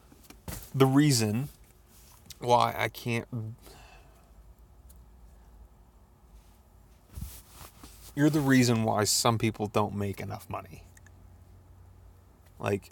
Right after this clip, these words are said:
other people that don't do this full time, that are trying to get that extra money to pay for stuff, you're the reason why they can't make ends meet, because you only tip two twenty-one.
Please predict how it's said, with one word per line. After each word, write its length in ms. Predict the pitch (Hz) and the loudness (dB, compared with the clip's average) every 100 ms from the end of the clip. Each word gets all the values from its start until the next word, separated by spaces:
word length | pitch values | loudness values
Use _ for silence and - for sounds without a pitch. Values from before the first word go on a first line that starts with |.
| - | 6
other 260 | 120 123 | 8 8
people 380 | 117 123 117 123 | 6 2 2 2
that 140 | 113 - | 0 0
don't 240 | 110 107 | 0 0
do 200 | 104 107 | -2 -2
this 460 | 110 113 - - - - - - - - - - | -2 -4 -8 -12 -16 -20 -20 -20 -20 -20 -20 -6
full 220 | - 117 | 2 4
time, 440 | 104 110 110 120 - - - - - - - - - - - - | 4 4 2 0 -6 -18 -20 -20 -20 -20 -20 -20 -20 -20 -4 4
that 120 | 120 | 8
are 140 | 110 | 8
trying 600 | - - 127 117 120 127 | 6 4 6 8 6 0
to 120 | - 120 | 0 2
get 260 | 120 117 | 4 4
that 140 | 120 98 | 4 0
extra 320 | 120 - 117 | 0 -4 -6
money 260 | 117 117 123 | -4 -4 -6
to 100 | - | -8
pay 240 | - 113 | -2 0
for 160 | 113 120 | 0 -6
stuff, 460 | - 120 127 - - - - _ - - - - - | -2 -4 -4 -12 -20 -20 -20 _ -20 -20 -20 -20 -12
you're 300 | - 117 131 | 0 6 6
the 100 | 139 | 6
reason 440 | 131 120 113 113 110 | 2 0 0 0 -2
why 160 | 104 | 0
they 140 | 107 107 | 2 0
can't 440 | - 110 107 107 - - - - - - - - - _ - - _ - | -2 0 2 0 -4 -20 -20 -20 -20 -20 -20 -20 -20 _ -20 -20 _ 0
make 260 | 117 110 | 4 4
ends 300 | - 110 107 | 2 0 0
meet, 240 | 101 - - | -6 -10 -8
because 320 | 113 - 107 | -6 0 0
you 140 | 110 110 | 0 -2
only 220 | 107 110 | -2 -4
tip 200 | - 117 | -6 -8
two 120 | - 117 | -10 -8
twenty-one. 540 | 117 110 110 - | -6 -6 -6 -10